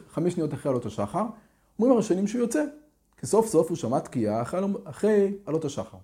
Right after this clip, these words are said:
אבל הרמב"ן, הר"ן, רבנו ירוחם סוברים שלא. מדובר פה בסוגיה שגם אחרי עלות השחר הוא שמע שיעור תקיעה. זאת אומרת, אבל תוקע תקע, התחיל לפני השקיעה חמש שניות, אבל המשיך תקיעה ארוכה של עשר שניות.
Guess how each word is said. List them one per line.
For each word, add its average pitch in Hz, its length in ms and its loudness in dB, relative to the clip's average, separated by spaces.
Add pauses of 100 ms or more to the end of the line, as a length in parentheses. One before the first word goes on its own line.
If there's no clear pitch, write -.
(840)
אבל 151 340 4 (520)
הרמב"ן, 151 580 4 (220)
הר"ן, 160 380 0 (440)
רבנו 135 160 0
ירוחם 180 360 0
סוברים 147 400 -4 (140)
שלא. 113 300 -4 (760)
מדובר 165 440 4
פה 208 100 2
בסוגיה 170 720 -2 (200)
שגם 185 380 -2
אחרי 202 220 -2
עלות 196 180 2
השחר 196 280 -2
הוא 185 140 -4
שמע 180 420 -6
שיעור 196 300 -4
תקיעה. 175 260 0 (640)
זאת - 100 -14
אומרת, 196 540 2
אבל 117 160 -8
תוקע 139 260 0
תקע, 139 420 0 (280)
התחיל 160 220 0
לפני 147 180 0
השקיעה 127 260 -2
חמש 127 240 -4
שניות, 220 220 -2
אבל 143 140 -4
המשיך 170 260 -4
תקיעה 175 220 0
ארוכה 160 200 2
של - 140 -4
עשר 156 160 -4
שניות. 120 300 -4